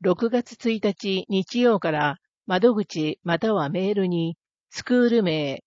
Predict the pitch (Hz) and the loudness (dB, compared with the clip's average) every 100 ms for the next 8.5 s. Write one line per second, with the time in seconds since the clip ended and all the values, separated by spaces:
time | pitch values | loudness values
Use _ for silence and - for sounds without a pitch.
0 | _ 240 233 185 - 143 135 - - - | _ 2 2 2 0 0 -2 -8 -10 -2
1 | 233 190 151 120 - _ - 233 226 214 | 0 2 0 -4 -10 _ 0 2 4 2
2 | 202 - 185 180 - - 190 202 208 190 | -2 2 2 2 -4 -4 0 2 2 2
3 | 180 160 - _ _ - 214 240 233 233 | 4 2 -2 _ _ 2 2 2 0 0
4 | 226 170 147 135 - _ _ _ - - | 0 0 0 0 -4 _ _ _ -2 4
5 | 240 226 240 - - 165 156 151 175 _ | 6 6 0 0 -2 0 0 -2 -4 _
6 | _ - 208 226 233 175 147 135 - _ | _ 2 2 2 2 0 -2 -4 -8 _
7 | - 170 240 226 226 220 208 - 190 190 | -4 -2 0 0 2 0 -2 0 2 2
8 | 190 - 190 170 | 2 0 -2 -2